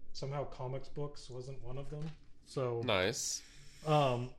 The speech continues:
Speaker 1: I have all my comic books from when I was a kid, and I went looking through the box of comics the other day because I thought I had a really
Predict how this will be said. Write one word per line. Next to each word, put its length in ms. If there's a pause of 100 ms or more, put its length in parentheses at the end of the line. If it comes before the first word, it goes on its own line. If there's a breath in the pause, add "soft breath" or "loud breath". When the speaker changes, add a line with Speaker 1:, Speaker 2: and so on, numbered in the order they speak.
(580)
Speaker 1:
I 120
have 300
all 180
my 140
comic 360
books 180
from 160
when 160
I 100
was 120
a 40
kid, 280 (380)
and 580 (280)
I 80
went 300
looking 360
through 220
the 80
box 300
of 80
comics 380
the 120
other 140
day 360
because 260
I 100
thought 300
I 100
had 220
a 60
really 720